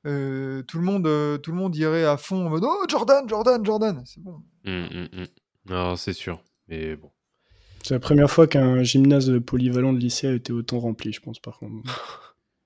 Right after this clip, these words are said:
Speaker 3: C'est, il y avait... Tu pouvais plus bouger, hein. C'est, t'es rempli de partout, les téléphones étaient sortis, euh,
Speaker 1: Ah, déjà, en
Speaker 3: j'ai
Speaker 1: plus,
Speaker 3: pas
Speaker 1: si
Speaker 3: vu
Speaker 1: tu
Speaker 3: ça.
Speaker 1: mets pas bac dans la salle, euh, ça prend la place.
Speaker 3: Ouais.
Speaker 2: Ouais, voilà,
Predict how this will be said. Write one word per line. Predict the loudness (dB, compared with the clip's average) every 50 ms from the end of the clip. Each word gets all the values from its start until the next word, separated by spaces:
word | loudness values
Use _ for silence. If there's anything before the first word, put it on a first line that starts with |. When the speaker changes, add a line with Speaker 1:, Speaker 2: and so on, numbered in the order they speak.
| _ _
Speaker 3:
C'est, | -18 -14 -6 -2 0
il | 0 2 2 2 2 2 2 2 4
y | 4 4
avait... | 2 2 0 -4
Tu | -6 -8
pouvais | -4 0 2 2
plus | 2 2 -2
bouger, | 0 2 0 0 0 -2 -4
hein. | -4 -8 -10 -10 -10 -8
C'est, | -8 -8 -6 -4 -4 -2 -2 -4 -6 _ _ -12 -6
t'es | -4
rempli | -2 -2 -2 -2 -2 -2
de | 0
partout, | 0 -2 -2 0 2 4 4
les | 6 4 4 2
téléphones | 2 0 0 0 -2 -4 -4
étaient | -4 -4 -6
sortis, | -8 -8 -8 -12 -12 -8 -4 -2 0 0 0 0
euh, | -2 -4 -6 -8 -10 -8
Speaker 1:
Ah, | -4 -2 0
déjà, | 2 2 2 2
en | 2
Speaker 3:
j'ai | 2 0
Speaker 1:
plus, | 0
Speaker 3:
pas | 0 0
Speaker 1:
si | 0
Speaker 3:
vu | -2
Speaker 1:
tu | -4
Speaker 3:
ça. | -4 -4
Speaker 1:
mets | -2
pas | -2 0
bac | 2 2 0 -2 -6 -12 -4
dans | 0 0 2
la | 2 0
salle, | 0 2 2 2 2 2 -2 -4 -8
euh, | -10 -8 -6 -6 -6 -6 -8 -10 -12 -14
ça | -12 -6
prend | 0 2 4
la | 4
place. | 4 2 0 -4 -4 -6 -12 _ _ _ -20 -10 0 4
Speaker 3:
Ouais. | 4 4 4 2 -6 -2 4 8
Speaker 2:
Ouais, | 8 10 10 10
voilà, | 8 8 8 8 6 2